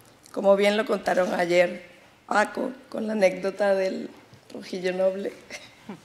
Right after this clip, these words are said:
y Natalia, que le describía como el tío duro que se iba a la guerra y que luego hacía preguntas que solo hacía una buena amiga. Y así era. Y así lo recordamos sus personas cercanas,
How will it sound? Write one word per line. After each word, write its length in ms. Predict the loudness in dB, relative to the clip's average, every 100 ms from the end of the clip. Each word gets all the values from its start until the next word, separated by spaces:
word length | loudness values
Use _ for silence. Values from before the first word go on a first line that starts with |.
| -20 -20 -20 -20 -20 -8
y 140 | 0 6
Natalia, 680 | 6 8 6 6 6 4
que 80 | 2
le 100 | 0
describía 640 | 0 0 -4 -2 2 4 2
como 200 | -4 -4
el 80 | -2
tío 400 | 2 4 2 0
duro 420 | 0 0 0 -2 -8
que 80 | -10
se 180 | -6 -2
iba 200 | 2 4
a 40 |
la 120 | 4
guerra 440 | 6 4 6 2 0 -8
y 100 | -8
que 160 | -4 -2
luego 380 | 4 4 4
hacía 280 | 0 0 -4
preguntas 680 | -2 -2 0 0 0 -2 -4
que 120 | -8
solo 300 | -2 0 2
hacía 400 | 0 -2 -6 -8 -12 -10
una 200 | -4 0
buena 260 | 0 0 -2
amiga. 360 | -4 -4 -4 -6 -12 -20 -20 -20 -20 -20 -20 -20 -20 -20 0
Y 100 | 2
así 320 | 2 2 4
era. 340 | 4 4 -2 -6 -16 -20 -18 -18 -20 -20 -20 -20 -20 -20 -20 -20 -18 2
Y 80 |
así 200 | 2 4
lo 120 | 0 2
recordamos 600 | 0 0 4 4 4 0
sus 120 | -4
personas 460 | -6 -4 0 2 2
cercanas, 720 | 0 4 6 6 4 -2 -6